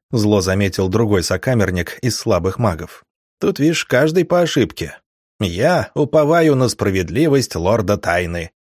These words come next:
пафосно заявил алхимик. «Он всё-таки не зверь, в отличие от лорда порядка. Я недавно с мехами говорил, и они его всеми словами проклинают.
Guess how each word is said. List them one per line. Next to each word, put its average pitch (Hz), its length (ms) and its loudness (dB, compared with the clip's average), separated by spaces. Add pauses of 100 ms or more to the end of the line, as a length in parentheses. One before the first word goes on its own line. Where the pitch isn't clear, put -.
пафосно 98 540 0
заявил 90 380 0
алхимик. 92 680 -6 (200)
«Он 170 200 0
всё-таки 135 420 -2
не 104 180 2
зверь, 98 380 -2
в 110 80 0
отличие 110 480 0
от 107 100 -2
лорда 92 320 0
порядка. 110 500 -2 (460)
Я 180 220 0
недавно 170 480 2
с 143 120 -8
мехами 135 440 0
говорил, 110 500 2 (200)
и 127 100 -2
они 151 320 2
его 151 200 4
всеми 160 500 0
словами 151 520 4
проклинают. 117 840 0